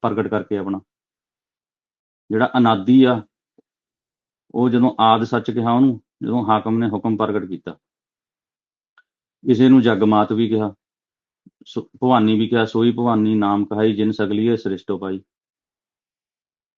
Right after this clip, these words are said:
ਹਰ ਆਪੇ ਮਾਤਾ ਆਪੇ ਪਿਤਾ, ਉਹ ਵੀ ਕਿਹਾ।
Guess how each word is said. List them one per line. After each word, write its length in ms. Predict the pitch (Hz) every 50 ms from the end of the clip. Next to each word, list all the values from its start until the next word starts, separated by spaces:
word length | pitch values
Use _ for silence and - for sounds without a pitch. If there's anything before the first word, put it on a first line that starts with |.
| - - - _ _ - _ _ _ _ _ _ _ _ _ _ _ _ _ _ _ -
ਹਰ 100 | 113 110
ਆਪੇ 320 | 113 110 110 - - 123 117
ਮਾਤਾ 320 | 113 110 107 - 123 113
ਆਪੇ 220 | 110 - - 117
ਪਿਤਾ, 320 | 110 - 104 98 101 101 98 _ _ _ _ _ _ _ _ _ _ _ _ _ _ _ _ _
ਉਹ 100 | 147 101
ਵੀ 100 | 104 120
ਕਿਹਾ। 260 | 113 123 110 104 101